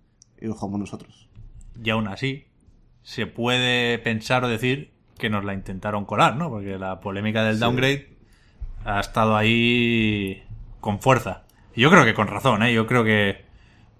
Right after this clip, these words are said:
Speaker 2: de hecho, y, y aquí voy, voy a ser un poco crítico porque me toca las pelotas, hablando,
Speaker 1: Sí.
Speaker 2: hablando claro, porque yo creo que el downgrade es clarísimo. El otro día lo hablaba con alguien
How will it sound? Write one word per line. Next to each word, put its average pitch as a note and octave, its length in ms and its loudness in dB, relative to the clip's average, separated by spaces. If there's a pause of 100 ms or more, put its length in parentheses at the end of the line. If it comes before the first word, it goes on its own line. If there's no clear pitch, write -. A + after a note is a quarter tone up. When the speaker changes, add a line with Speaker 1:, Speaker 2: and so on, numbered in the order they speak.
(360)
Speaker 2:
de G#2 300 -6
hecho, G2+ 160 0
y, A2+ 140 2
y G2+ 280 -2
aquí A2+ 320 0
voy, G#2 760 0 (500)
voy A2 320 0
a G#2+ 60 4
ser A2 180 2
un G#2 160 0
poco G2+ 420 2
crítico A#2 400 4
porque G2 640 -2 (500)
me G2 260 -6
toca G2+ 200 -4
las F#2 80 -4
pelotas, G#2 480 -6
hablando, G2 720 -6
Speaker 1:
Sí. G2+ 80 -8
Speaker 2:
hablando A2 240 0
claro, C#3 320 4 (460)
porque A2+ 200 2
yo C3+ 120 8
creo C#3+ 160 8
que G#2+ 80 2
el F#2+ 180 -2
downgrade A2+ 400 2
es - 140 -2
clarísimo. G#2+ 480 0
El G#2 60 4
otro C#3 140 2
día C#3+ 140 6
lo C3 60 8
hablaba A#2 320 6
con A#2 100 0
alguien D3+ 400 0